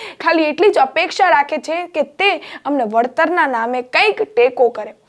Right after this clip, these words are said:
કારણ કે જે રીતે આ કમોસમી વરસાદે તેમના પાકને નુકસાન ફાળવ્યું છે, તે રીતે તે લોકો ખાલી અપેક્ષા રાખી રહ્યા છે કે સરકાર અમને વળતરના નામે કંઈક આપે, જેનાથી અમારું વરસ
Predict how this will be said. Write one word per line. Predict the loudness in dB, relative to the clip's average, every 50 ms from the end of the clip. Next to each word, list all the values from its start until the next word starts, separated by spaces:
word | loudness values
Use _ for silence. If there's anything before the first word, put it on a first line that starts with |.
| -20 -20 -20 -10 -2
કારણ | 0 2 2 2 2 0 -2
કે | -4 -4 -2
જે | 0 2 2 2 2
રીતે | -2 -4 -2 -2 0 0 0 -4 -6 -20 -14 _ 0
આ | 2 4 4 4 2 0 -2 -2 0
કમોસમી | 0 2 2 0 -4 -6 -6 -6 -6 -2 0
વરસાદે | 0 0 2 2 2 2 2 0 -2 -2
તેમના | -2 -2 -2 -2 -4 -2 0 0
પાકને | 0 0 -2 -4 -4 -4
નુકસાન | -2 -2 -4 -4 -6 -4 -2 0 0 0 -2 0
ફાળવ્યું | 2 2 2 2 0 -2 -6 -8 -8 -8
છે, | -10 -10 -10 -10 -12 -18 -20 _ _ -4
તે | -2 0 0 2
રીતે | 0 0 0 2 2 4 4 2 0 -2
તે | -2 0
લોકો | 2 2 0 0 0 -6 -6 -4
ખાલી | -4 -4 -2 -2 -2
અપેક્ષા | -2 -2 -4 -4 -4 -4 -2 -2 0
રાખી | 0 0 -2 -2 -4 -6 -6
રહ્યા | -6 -8 -8 -10
છે | -12 -12
કે | -12 -14
સરકાર | -12 -8 -10 -10 -8 -2 0 2 2 2 2 -2 _ _ -20 -20 -20 -20 _ -8
અમને | -6 -4 -4 -4 -4 -4
વળતરના | -6 -4 0 0 0 0 0 -2 -6 -8 -8
નામે | -10 -10 -10 -12 -12 -12 -8 -4
કંઈક | -4 -4 -4 -6 -8 -14
આપે, | -14 -16 -20 -20 _ -20 -20 _ _ -4
જેનાથી | -4 -2 -2 -2 -4 -4 -4 -4
અમારું | -2 -4 -4 -6 -6 -8 -8
વરસ | -6 -6 -6 -8 -8